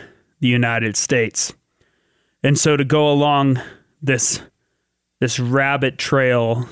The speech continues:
of the response when it comes to mental health, the N C double A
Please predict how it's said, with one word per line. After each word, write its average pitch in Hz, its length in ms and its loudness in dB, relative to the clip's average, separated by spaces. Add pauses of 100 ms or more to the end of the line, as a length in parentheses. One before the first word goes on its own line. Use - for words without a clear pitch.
(380)
of 131 320 0
the 123 100 0
response 123 1000 -2 (600)
when 127 180 0
it 117 140 -4
comes 131 640 0
to - 180 0
mental 120 480 2
health, 110 560 -4 (720)
the 127 200 0
N 135 120 2
C 131 200 0
double 120 360 0
A 117 560 0